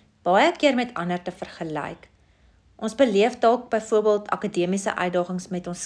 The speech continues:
kind en dan is mens baie geneig om na ander te kyk en te dink, "Kyk hoe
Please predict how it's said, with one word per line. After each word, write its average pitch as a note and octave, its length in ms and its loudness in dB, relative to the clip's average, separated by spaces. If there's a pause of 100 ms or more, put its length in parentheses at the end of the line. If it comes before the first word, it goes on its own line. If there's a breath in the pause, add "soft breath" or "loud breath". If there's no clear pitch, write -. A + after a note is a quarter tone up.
(120)
kind F#3 240 -2
en F3+ 100 -4
dan F#3+ 220 -4 (580 loud breath)
is B3+ 140 -6
mens C4+ 180 -4
baie G#3+ 300 4
geneig G3 560 2
om G#3 100 -2
na G#3 140 0 (100)
ander F#3+ 200 0
te G3+ 120 -8
kyk F3+ 320 -6
en F#3 80 -8
te F#3 100 -4 (140)
dink, E3+ 300 -6 (580)
"Kyk D4+ 140 -8
hoe F4 180 2